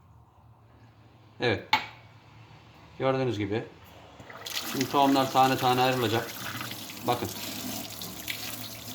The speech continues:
Hiç elimi sürmedim bile. Tohumlar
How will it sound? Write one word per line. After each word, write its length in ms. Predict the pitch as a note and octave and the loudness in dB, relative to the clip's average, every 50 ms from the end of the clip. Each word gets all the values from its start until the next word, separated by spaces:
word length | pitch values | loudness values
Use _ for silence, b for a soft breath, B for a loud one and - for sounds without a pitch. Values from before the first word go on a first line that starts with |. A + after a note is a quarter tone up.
| - - - - - - - | -10 -10 -10 -10 -10 -6 -4
Hiç 120 | C#3 C#3+ | -4 0
elimi 260 | D#3+ D3 D3 D3 D3+ D3 | 0 0 4 4 4 4
sürmedim 480 | - D#3+ D#3 D#3 D3 C3 B2 A#2 A2 | 4 4 6 6 6 6 6 4 2
bile. 160 | G#2+ G2+ A2+ A#2+ - - - - - - - - - - - - - - - - - - - - - A3+ - - - - - - - - - - - - - - - - - - | 2 2 2 0 0 -4 -8 -10 -12 -12 -12 -12 -10 -10 -10 -8 -8 -8 -8 -8 -10 -10 -12 -10 -8 -8 -8 -8 -10 -12 -14 -12 -12 -12 -10 -10 -8 -8 -8 -10 -10 -10 -4 2
Tohumlar 420 | C#3+ C#3 C#3 C#3+ C#3+ D3 D3 D3 | 6 6 6 6 6 6 4 4